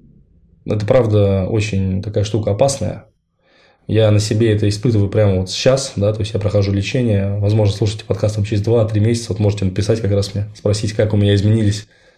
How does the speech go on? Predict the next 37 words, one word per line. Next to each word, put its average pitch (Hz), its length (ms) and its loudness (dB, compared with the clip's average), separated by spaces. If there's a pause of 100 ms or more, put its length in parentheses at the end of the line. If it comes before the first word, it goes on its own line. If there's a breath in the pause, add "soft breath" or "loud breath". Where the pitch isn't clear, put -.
(440 soft breath)
как 104 180 -2
у - 20 2
меня 101 120 4
изменилось 104 360 2
настроение, 107 460 2
состояние. 101 960 0
И, 101 480 0
э, 98 360 -2
если 127 320 -2
вдруг, 117 540 -2
э, 95 300 -6
опять 104 280 0
же, 98 100 -2
ну, 110 480 -4
нужен 101 220 0
совет 117 300 0
какой-то, 98 320 -2
да, 101 180 2
или 95 80 2
спросить 101 480 -2
там 95 100 -4
по 107 80 -6
состоянию, 104 540 -2
пишите. - 380 -2 (720 soft breath)
Реально 156 280 2
пишите, 143 400 -2
я 104 280 2
всегда 107 260 -4
смогу 101 240 -2
вам 95 140 -2
помочь. 95 360 -4
А, 87 240 -4
кроме 147 300 2
прочего, 139 640 2
у 127 640 -6
меня 107 320 2
есть 104 500 0